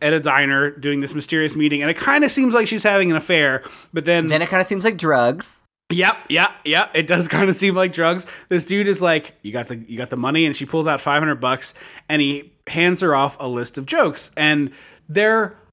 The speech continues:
Speaker 1: awful. We see her, we cuts to her, like, on stage, and she's, like, you know, telling terrible pul-, did you write any of them down?
Speaker 2: I,
Speaker 1: They were
Speaker 2: I
Speaker 1: so
Speaker 2: didn't,
Speaker 1: bad, I didn't
Speaker 2: but
Speaker 1: do,
Speaker 2: I
Speaker 1: I
Speaker 2: did
Speaker 1: didn't.
Speaker 2: write,
Speaker 1: Okay.
Speaker 2: "I can't tell who's supposed to be a bad comedian in this movie."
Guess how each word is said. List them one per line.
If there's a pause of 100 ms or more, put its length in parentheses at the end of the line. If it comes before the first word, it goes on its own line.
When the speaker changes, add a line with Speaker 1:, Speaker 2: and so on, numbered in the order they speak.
(200)
Speaker 1:
awful.
We
see
her,
we
cuts
to
her,
like,
on (320)
stage,
and
she's,
like, (260)
you
know,
telling
terrible
pul-,
did
you
write
any
of
them
down?
Speaker 2:
I,
Speaker 1:
They
were
Speaker 2:
I
Speaker 1:
so
Speaker 2:
didn't,
Speaker 1:
bad,
I
didn't
Speaker 2:
but
Speaker 1:
do,
Speaker 2:
I
Speaker 1:
I
Speaker 2:
did
Speaker 1:
didn't.
Speaker 2:
write,
Speaker 1:
Okay.
Speaker 2:
"I
can't
tell
who's
supposed
to
be
a
bad
comedian
in
this
movie."